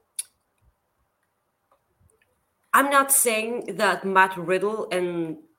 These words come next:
Peter Dunne didn't deserve the <laughs> Peter Dunne. Uh, I'm not saying that they didn't deserve to win the first time. Like, they won the first time, right? They were the ones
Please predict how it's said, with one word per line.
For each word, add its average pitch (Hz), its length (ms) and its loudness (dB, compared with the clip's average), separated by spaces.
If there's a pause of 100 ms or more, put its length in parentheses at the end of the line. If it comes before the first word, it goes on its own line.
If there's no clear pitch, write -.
(100)
Peter 196 460 -2
Dunne 170 500 -4 (760)
didn't 190 280 0
deserve 180 480 -2
the 175 260 0 (260)
<laughs> - 1200 0
Peter 190 420 -2
Dunne. 156 500 -6 (300)
Uh, 175 320 0 (460)
I'm 226 120 0
not 240 160 2
saying 233 220 -2
that 208 160 -2
they 196 160 4
didn't 180 340 0
deserve 165 380 -6
to 160 80 -16
win 156 180 -10
the 139 80 -10
first - 300 -12
time. 175 240 -2
Like, 202 200 -2
they 240 140 2
won 233 240 -2
the 185 80 -8
first 151 220 -14
time, 135 160 -12
right? 143 200 -14 (360)
They 175 100 -4
were 170 120 -6
the 165 100 -8
ones 143 420 -8